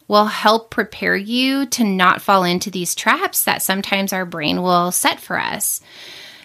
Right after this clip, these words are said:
And it's very clever in doing that. And by the way, it's done it many times in the same way. So when you start watching it do it, you will see it happening over and over again in the same way, and you'll be onto it so fast. You might even see it coming before it triggers.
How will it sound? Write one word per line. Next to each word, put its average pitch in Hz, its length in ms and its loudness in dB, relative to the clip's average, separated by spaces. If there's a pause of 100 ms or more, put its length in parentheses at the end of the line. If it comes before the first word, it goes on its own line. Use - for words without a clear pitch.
(120)
And 214 280 4
it's 202 100 -6
very 220 220 2
clever 311 400 0
in 214 140 2
doing 294 280 0
that. 156 320 0
And 196 160 -2
by 214 160 2
the 285 140 -2
way, 277 360 0
it's 202 220 -6
done 220 260 0
it 285 120 0
many 240 280 2
times 247 400 0
in 208 100 -4
the 175 100 -6
same 202 440 0
way. 180 480 0
So - 220 -2
when 220 220 2
you 269 80 2
start 269 340 0
watching 202 460 2
it 196 160 -2
do 180 220 -4
it, 247 280 0
you 202 120 -4
will 196 100 0
see 196 260 0
it - 60 -2
happening 226 760 2
over 196 380 0
and 196 120 2
over 175 280 0
again 208 260 2
in 202 80 0
the 185 100 -2
same 185 380 -2
way, 175 300 0
and 185 120 2
you'll 180 120 0
be - 180 -8
onto 151 360 -2
it 165 120 -8
so - 340 -2
fast. - 600 -4
You 208 80 0
might 208 200 4
even 202 200 0
see 185 220 -2
it - 120 -6
coming 185 380 0
before 175 360 -4
it 165 140 -8
triggers. - 680 -8